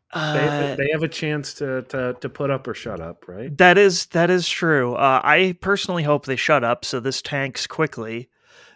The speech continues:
Speaker 2: because I don't know that I can handle it.
Speaker 1: I mean, would you rather he just keeps making games?
Speaker 2: Yeah.
Speaker 1: You would?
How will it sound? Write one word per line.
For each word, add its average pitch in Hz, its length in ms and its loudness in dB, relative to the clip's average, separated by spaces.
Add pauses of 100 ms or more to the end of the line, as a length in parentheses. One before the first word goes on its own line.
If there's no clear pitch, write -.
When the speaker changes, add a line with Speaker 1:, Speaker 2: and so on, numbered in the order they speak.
(100)
Speaker 2:
because 131 340 -4
I 147 180 4
don't 175 300 2
know 170 160 -2
that 165 140 0
I 160 100 4
can 165 160 -4
handle 165 440 -4
it. - 100 -12 (560)
Speaker 1:
I 143 80 -12
mean, 160 240 -6
would 156 160 -6
you 160 100 -4
rather 147 720 -2 (340)
he 135 320 -10
just 127 200 -8
keeps 135 280 -10
making 123 320 -8
games? 131 720 -12 (720)
Speaker 2:
Yeah. 262 340 2 (440)
Speaker 1:
You 143 180 -4
would? 202 340 -2